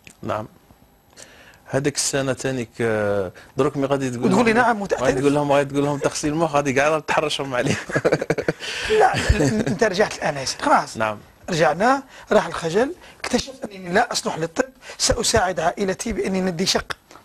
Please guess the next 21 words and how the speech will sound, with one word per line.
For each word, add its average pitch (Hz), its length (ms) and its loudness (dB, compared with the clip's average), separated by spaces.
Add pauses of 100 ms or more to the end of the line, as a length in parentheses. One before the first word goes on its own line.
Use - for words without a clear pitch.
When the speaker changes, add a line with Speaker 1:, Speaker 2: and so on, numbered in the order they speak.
(140)
Speaker 2:
التسيير. - 560 0 (120)
Speaker 1:
نعم. 98 180 -6 (840)
Speaker 2:
و-، 185 400 6
ويصل 208 320 4
بك 233 220 0
إلى 226 120 4
ما 233 120 4
وصلت 285 280 2
إليه 277 220 2
اليوم. 277 240 0 (100)
Speaker 1:
نعم. 131 180 -2 (220)
Speaker 2:
أنت، - 100 -4
أنت 208 400 2
من 262 160 2
يسير، 214 600 2 (580)
آه، 196 220 4
عائلة 190 460 4
ال-، 180 160 -2
ال-، 180 220 2 (360)
ال-، 180 120 -2
الوالدين؟ 185 500 2